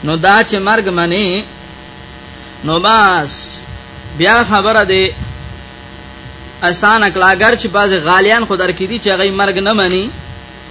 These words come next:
خو چې ته مرګ منې نو بیا دې خبره اسانه کړه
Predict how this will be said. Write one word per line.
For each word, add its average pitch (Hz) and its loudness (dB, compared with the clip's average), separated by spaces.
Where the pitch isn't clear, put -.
خو 196 2
چې 214 2
ته 254 2
مرګ 240 4
منې 208 0
نو 196 0
بیا 190 4
دې 180 2
خبره 185 4
اسانه 156 0
کړه 120 -10